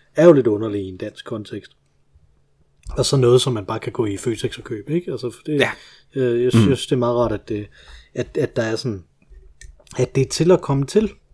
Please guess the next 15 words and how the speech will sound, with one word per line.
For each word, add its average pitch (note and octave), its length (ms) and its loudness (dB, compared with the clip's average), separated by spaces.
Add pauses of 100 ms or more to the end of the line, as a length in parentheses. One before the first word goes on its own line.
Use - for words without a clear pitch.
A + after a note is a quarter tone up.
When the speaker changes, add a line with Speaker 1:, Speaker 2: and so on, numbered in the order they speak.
(120)
Speaker 1:
meget G#2+ 200 -2
af G2+ 60 -2
det, G#2 140 -4
som A2 220 -14
vi, A#2 180 -14
øh, C3 140 -14 (800)
meget A#2 140 0
af - 40 -14
det, A2+ 100 -12
som - 140 -20
vi - 100 -18
drikker. - 200 -14 (840)
Speaker 2:
Mm. A2 120 -10 (220)
Speaker 1:
Mm. D#3+ 200 -6 (1400)
Mm. G2 240 -12